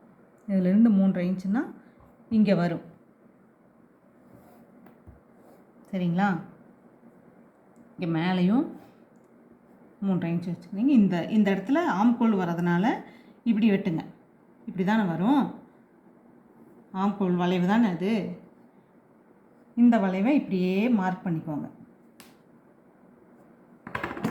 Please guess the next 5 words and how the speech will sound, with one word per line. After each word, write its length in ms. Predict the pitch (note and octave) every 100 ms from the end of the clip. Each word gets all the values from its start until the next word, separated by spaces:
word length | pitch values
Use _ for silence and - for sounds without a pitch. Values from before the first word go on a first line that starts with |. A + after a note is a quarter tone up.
| - - - - - - - - - - - -
இந்த 140 | G3 F#3+ -
கட் 180 | - -
பண்ணலை, 360 | F3 E3 F3+ C4+ F4 - - _ _ -
கட் 160 | - -
பண்ணிக்கலாம். 460 | D3+ E3 E3+ B3